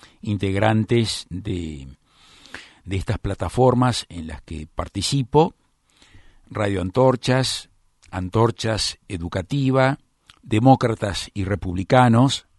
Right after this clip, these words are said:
¿no es así? Y un aplauso para El Asador, donde tenemos distinguidos intelectuales y colegas profesionales y colegas profesionales docentes interviniendo,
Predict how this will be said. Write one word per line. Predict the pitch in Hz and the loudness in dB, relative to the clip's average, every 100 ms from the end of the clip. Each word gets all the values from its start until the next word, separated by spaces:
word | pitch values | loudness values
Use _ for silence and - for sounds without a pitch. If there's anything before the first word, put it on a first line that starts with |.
| - | -10
¿no | 98 | -8
es | 98 | -6
así? | 87 127 156 - | -4 -4 -6 -6
Y | 104 117 | -8 -6
un | 104 113 | -2 0
aplauso | 101 - 110 113 107 - 123 123 - | 0 2 4 4 0 0 2 0 -4
para | 95 | -6
El | 92 | -4
Asador, | 92 - 92 - - - - - - | -6 -4 -2 -4 -6 -14 -18 -18 -12
donde | - 104 110 117 131 147 _ _ _ _ - - | -2 0 4 6 4 2 _ _ _ _ -20 -16
tenemos | - 95 107 110 104 - _ - | -8 -4 -2 -2 -4 -10 _ -16
distinguidos | 95 - 92 98 110 113 107 - | -14 -10 -8 -4 0 0 -2 -6
intelectuales | 110 104 95 - 117 113 110 117 - - _ _ _ - | -6 -4 -4 0 4 4 4 0 -2 -12 _ _ _ -12
y | 101 | -6
colegas | 87 104 117 101 | -4 -2 -4 -2
profesionales | 110 120 110 110 110 107 107 107 - | -4 -2 -2 -2 0 -2 -2 -6 -8
y | 87 | -14
colegas | - 90 101 107 113 - _ - - - | -10 -8 -4 -2 -2 -4 _ -20 -20 -12
profesionales | 95 90 90 98 107 110 92 | -8 -6 -4 -2 -2 -2 -4
docentes | 98 - 120 120 107 120 123 - _ - | -4 0 2 2 0 0 -2 -4 _ -12
interviniendo, | 92 92 92 85 85 71 69 73 | -8 -4 -2 -2 -2 -6 -10 -16